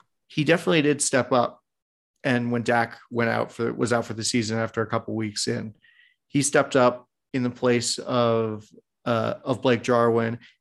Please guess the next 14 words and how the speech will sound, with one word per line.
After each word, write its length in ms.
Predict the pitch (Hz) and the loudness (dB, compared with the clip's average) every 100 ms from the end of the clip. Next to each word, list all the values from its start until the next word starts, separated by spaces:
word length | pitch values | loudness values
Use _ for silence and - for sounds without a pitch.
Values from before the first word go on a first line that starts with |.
| _ | _
and 100 | 135 | 0
he 60 | 180 | 4
had 100 | 180 | 4
a 40 | |
bit 120 | 160 | 2
of 80 | 170 | 0
a 60 | 165 | -2
connection 480 | 147 139 156 147 127 | 0 0 0 -2 -2
with 120 | 127 | 0
Andy 200 | 131 123 | 0 2
Dalton, 480 | 123 131 123 110 - _ _ _ - | 2 2 -2 -12 -16 _ _ _ -10
as 140 | 113 | -2
much 200 | 123 - | -2 2
as 500 | 120 113 104 - | 0 2 -2 -4